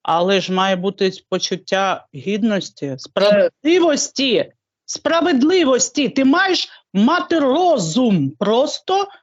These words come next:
Speaker 1: банальне мислення, примітивне. До двадцять четвертого лютого ти мала житло, зараз його немає. Хто це зробив? Ще раз, гномики, ельфи? Хто це прилетів на літаках і розбомбив місто?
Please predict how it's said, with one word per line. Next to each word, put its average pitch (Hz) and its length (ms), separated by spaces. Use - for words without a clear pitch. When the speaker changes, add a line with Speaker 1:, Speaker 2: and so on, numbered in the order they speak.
Speaker 1:
банальне 240 960
мислення, 196 600
примітивне. 240 840
До 247 260
двадцять 240 340
четвертого 269 400
лютого 226 300
ти 269 220
мала 269 580
житло, 196 580
зараз 196 440
його 202 200
немає. 190 440
Хто 392 300
це 262 220
зробив? 247 600
Ще 294 200
раз, 190 180
гномики, 294 920
ельфи? 349 680
Хто 440 420
це 370 220
прилетів 302 560
на 262 140
літаках 277 600
і - 20
розбомбив 254 680
місто? 262 540